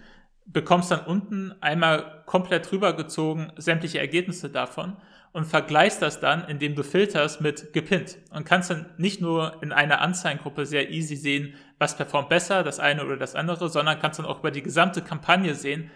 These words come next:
was performt besser. Das heißt, du kannst dir die Daten viel, viel einfacher kumulieren, was dann in der Auswertung viel, viel leichter ist. Ja, du musst dann nicht irgendwie mit Excel-Tabellen arbeiten oder so etwas,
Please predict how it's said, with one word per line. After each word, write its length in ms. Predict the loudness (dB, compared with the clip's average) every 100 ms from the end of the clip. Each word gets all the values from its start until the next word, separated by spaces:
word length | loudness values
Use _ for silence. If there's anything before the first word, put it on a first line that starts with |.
| -20 _
was 220 | 4 4 2
performt 360 | -4 -2 0
besser. 240 | -2 -2 -6
Das 180 | 0
heißt, 180 | 2 2
du 60 | 0
kannst 260 | -2 0
dir 80 | -4
die 140 | -6 4
Daten 360 | 4 4 2
viel, 200 | -6 -8
viel 200 | -4 0
einfacher 380 | 0 0 -4 -8
kumulieren, 680 | -6 -4 -2 0 2 0 -4 -10 -20 _
was 200 | 2 4
dann 140 | 2
in 100 | 2
der 140 | 2 4
Auswertung 440 | 4 4 2 2
viel, 240 | -6 -4 -2
viel 180 | 2
leichter 300 | 6 6 6
ist. 120 | -6 -6
Ja, 80 |
du 80 | -6
musst 220 | -6 -6
dann 100 | -8
nicht 140 | -8 -10
irgendwie 200 | -12 -12
mit 140 | -6
Excel-Tabellen 640 | -6 -4 -4 -2 2 2
arbeiten 420 | 4 2 2 -2 -4
oder 160 | -6
so 100 | -4
etwas, 320 | -6 -2 -4